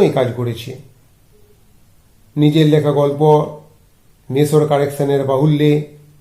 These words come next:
অপরিচিত হয়ে যেতে দেখে তপন দুঃখ পায়, শ্বাশ্রুনয়ন হয়ে ওঠে। শার্টের তলা দিয়ে সে চোখ মোছে।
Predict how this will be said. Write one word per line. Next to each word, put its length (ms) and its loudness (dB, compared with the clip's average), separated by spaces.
অপরিচিত 720 0
হয়ে 320 0
যেতে 240 -4
দেখে 500 -2
তপন 420 2
দুঃখ 300 -6
পায়, 240 -8
শ্বাশ্রুনয়ন 800 2
হয়ে 220 0
ওঠে। 440 -2
শার্টের 480 -4
তলা 220 0
দিয়ে 240 0
সে 240 -4
চোখ 320 -2
মোছে। 360 -12